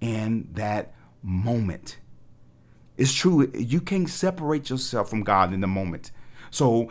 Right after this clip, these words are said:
like a child, we should live in our moments and ask God, "What is it that you're teaching us? What is it that you're showing us about who we are and about who you are?" 'Cause we can't forget in the moment.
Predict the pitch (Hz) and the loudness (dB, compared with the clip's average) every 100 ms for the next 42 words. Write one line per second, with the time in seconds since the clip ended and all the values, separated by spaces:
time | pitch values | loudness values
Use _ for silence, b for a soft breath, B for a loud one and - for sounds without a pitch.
0 | B 110 135 139 110 - 151 143 110 95 | B -2 0 0 -4 -4 -4 2 2 2
1 | 127 - 101 92 92 117 160 170 156 139 | 0 0 -2 -4 -6 -4 -2 -2 -2 -2
2 | 147 143 127 117 90 98 - B B 107 | 0 0 0 0 -2 -4 -8 B B -6
3 | - 131 - 123 110 104 110 139 117 104 | -4 -4 -4 -2 0 0 2 0 0 -2
4 | 98 98 95 104 98 120 113 90 76 - | -4 -4 -4 -6 -4 -6 -4 -6 -6 -10
5 | - - B B 95 104 143 151 139 131 | -14 -16 B B -2 4 6 6 2 2
6 | 113 - 101 - - 127 104 90 90 90 | -2 -2 -6 -4 -2 0 0 -2 -2 2
7 | 101 95 156 165 180 131 90 95 - B | 2 2 0 0 0 2 4 2 0 B
8 | 90 87 90 107 110 92 113 90 69 - | -2 0 0 0 -2 -2 -4 -6 -8 -14
9 | - - - - - - - - - B | -20 -20 -20 -20 -20 -20 -20 -20 -20 B
10 | - 95 143 185 180 165 139 120 101 147 | -6 2 2 4 4 2 2 -2 2 0
11 | 135 - 110 92 95 95 135 117 80 - | 0 -2 0 0 2 2 2 0 -2 -8